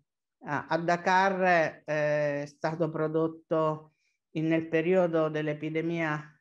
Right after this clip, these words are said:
nei confronti del virus di Ebola, è stato prodotto lì il vaccino. Eh, ed è lo stesso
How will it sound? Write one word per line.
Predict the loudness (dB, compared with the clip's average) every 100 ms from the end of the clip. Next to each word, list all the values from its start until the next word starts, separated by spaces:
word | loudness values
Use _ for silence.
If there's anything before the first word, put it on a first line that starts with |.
| _
nei | -12 -8 -4
confronti | -4 0 0 0 0
del | -2 -2
virus | 0 0 -2 -2
di | 2
Ebola, | 4 4 2 0 0
è |
stato | -2 -6 -8 -8
prodotto | -6 -2 -4 -4 -6
lì | -2 0
il | 0
vaccino. | -2 -8 -6 -4 -4 -6 -10 _ _ _ _ _ -20 _
Eh, | -6 -2 0 0 0 0 -2
ed | 0
è | 4 4 4
lo | 2
stesso | -2 -4 -2 -2 -4 -2 0 2 2 0 -6